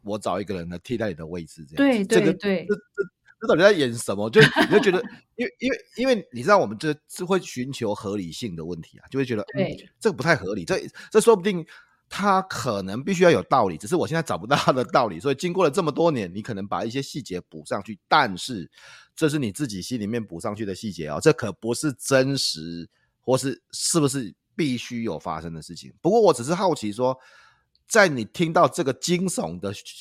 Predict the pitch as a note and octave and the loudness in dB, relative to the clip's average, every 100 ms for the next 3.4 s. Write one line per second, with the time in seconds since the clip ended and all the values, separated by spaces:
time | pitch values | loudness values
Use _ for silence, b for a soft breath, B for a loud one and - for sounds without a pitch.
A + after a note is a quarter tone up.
0 | - A#2 - F#3 G#2+ F#2 E2 G#2+ A#2 G#2+ | -6 -6 -4 -4 -4 -6 -8 -2 -2 0
1 | C#3 - - F2+ E3 D3 D3+ F#2 D#2+ F3 | -2 -2 -6 -2 -2 -2 -4 -4 -4 -2
2 | F#3 E3 - G3 C3 D#2 F2 F2 D2+ F#2 | 0 -2 0 -2 -2 -8 -8 -8 -8 -8
3 | G#2 E2 G#1 | -10 -12 -16